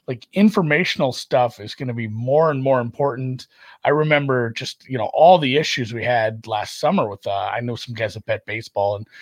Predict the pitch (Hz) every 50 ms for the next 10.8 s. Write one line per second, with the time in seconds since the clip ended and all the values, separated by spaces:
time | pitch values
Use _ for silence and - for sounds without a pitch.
0 | - - - - 135 120 113 - - 139 131 127 120 117 107 104 117 110 - -
1 | 104 101 101 104 107 110 - - 110 110 - - 147 143 131 - - - _ _
2 | _ 151 165 170 170 135 120 120 127 139 139 127 104 104 - - - 123 113 117
3 | 113 113 120 117 - - _ - - 117 113 107 104 101 113 117 123 131 131 123
4 | 110 - - - 131 131 127 - 117 110 107 - - 123 120 120 110 - 135 127
5 | 123 123 120 120 120 - - - - - - - - 196 185 180 160 - - 196
6 | 175 175 170 156 - - 143 131 123 - - _ _ - 147 143 147 143 139 -
7 | - 143 127 120 120 117 - 151 139 139 139 127 - 143 135 127 127 127 123 117
8 | 107 107 107 107 110 - - _ - - - - - _ - 135 123 117 113 110
9 | 110 - - 131 120 113 110 - - 107 - - - - - - - 113 - -
10 | 139 127 127 127 123 120 - 131 120 113 107 - 123 117 113 113